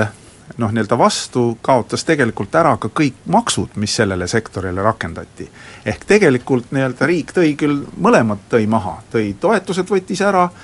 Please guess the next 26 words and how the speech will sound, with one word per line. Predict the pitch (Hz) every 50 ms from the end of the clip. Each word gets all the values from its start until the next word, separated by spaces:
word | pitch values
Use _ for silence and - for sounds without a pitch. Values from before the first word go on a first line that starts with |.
| - - -
aga | - 131 135 151
võttis | 180 180 180 - -
ka | - 180
maksud | 175 202 220 - - 120 95
ära. | 101 95 92 95
Ehk | 98 - -
tegelikult | - 180 180 170 135 - 120 107 -
lõpptulemusena | 196 214 214 - - 151 151 139 127 123 120 123 123 120 120 123 120 113 - - - - - - -
ei | 120 120 127 156
ole | 208 226 180 139 131 131
Uus-Meremaa | 151 165 151 131 - 131 131 131 127 123 117 117 120 117 117 113 113 110 - - - - - -
see | - - 123 113
nii-öelda | 117 120 113 110 113
toetustase | 107 - 180 208 135 - - 110 107 - - 151 175 220 - - 107 87 82 80 - - - - - - - - - - - - - - - - - - -
sellel | 139 - 117 104 98 98 92
piimatootja | - 143 160 151 120 101 - 156 175 156 - - 120 113
juures | 113 117 110 101 87
või | 98 101
see | - - 101
raha, | 135 180 185 170 113 107 - - - - -
rahaline | 175 185 190 127 110 110 110 110
tase | - 185 190 - 143 123
ei | 117 123
ole | 147 170 147 117
sugugi | 107 - 180 170 131 110 - 110 -
kehv, | - 202 214 - -